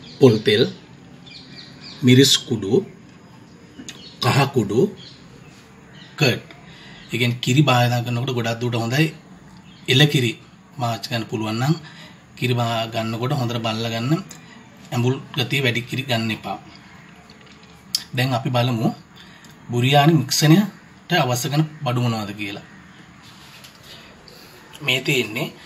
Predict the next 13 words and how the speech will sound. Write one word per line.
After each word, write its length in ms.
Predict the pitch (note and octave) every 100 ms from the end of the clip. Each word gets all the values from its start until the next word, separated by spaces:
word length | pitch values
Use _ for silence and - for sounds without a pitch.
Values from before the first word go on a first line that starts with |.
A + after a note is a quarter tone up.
| - - - -
බුරියානි 460 | B2+ A#2+ C3 C#3 D3+
මික්සනය 360 | A#2+ - C#3+
සාදාගෙන 520 | C#3+ B2 A#2+ B2+ B2+ C3
අවශ්‍ය 320 | B2 A#2+ D#3+
කුළු 220 | C3 B2
බඩු. 260 | A#2+ G2 - - - - - - - - - - - - - - - - - - - -
කොත්තමල්ලි 760 | - B2 - C3+ C3+ B2 B2+ - - - - - - -
මේස 320 | B2 A#2+ B2
ඇඳි 180 | B2 D3+
තුනයි. 440 | D3 B2+ A2 G2 - - - - - - - - - - - - -
සූදුරු 640 | - - C3 C#3 C#3+ B2 B2+ - - - - - - - - - - - - - - - - -
මේස 360 | E3+ C3 B2 F3
හැන්දයි. 540 | C#3+ A#2+ A#2+ A2 G2+